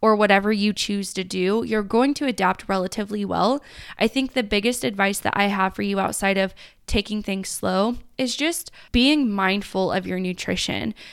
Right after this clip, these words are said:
and trying to make small steps towards eating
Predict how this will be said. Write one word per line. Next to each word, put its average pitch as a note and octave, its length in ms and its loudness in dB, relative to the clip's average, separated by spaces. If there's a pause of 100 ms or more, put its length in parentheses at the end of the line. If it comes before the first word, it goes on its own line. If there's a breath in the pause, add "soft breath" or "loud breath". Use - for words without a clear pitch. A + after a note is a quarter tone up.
(120)
and G#3 340 -2 (100)
trying B3+ 380 0
to B3+ 160 -2
make A3 360 0 (180)
small G3+ 560 0
steps - 540 -2
towards F#3 460 -6 (380 loud breath)
eating A#3 420 -2